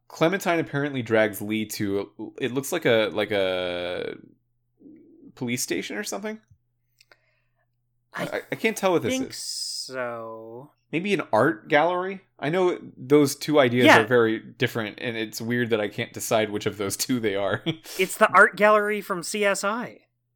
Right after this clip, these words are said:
Speaker 1: Oh, I bet it is. I bet it definitely
Speaker 2: <laughs>
Speaker 1: is.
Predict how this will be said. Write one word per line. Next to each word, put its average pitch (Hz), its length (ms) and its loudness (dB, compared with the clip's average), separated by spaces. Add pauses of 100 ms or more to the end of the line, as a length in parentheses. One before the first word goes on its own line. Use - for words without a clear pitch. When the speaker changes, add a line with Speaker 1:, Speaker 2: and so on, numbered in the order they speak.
(280)
Speaker 1:
Oh, - 240 -10
I - 100 -6
bet - 160 -6
it 117 140 -2
is. 113 440 -4
I 117 100 -2
bet 143 160 4
it 120 160 -4
definitely 113 520 2
Speaker 2:
<laughs> - 0 -
Speaker 1:
is. 92 280 -2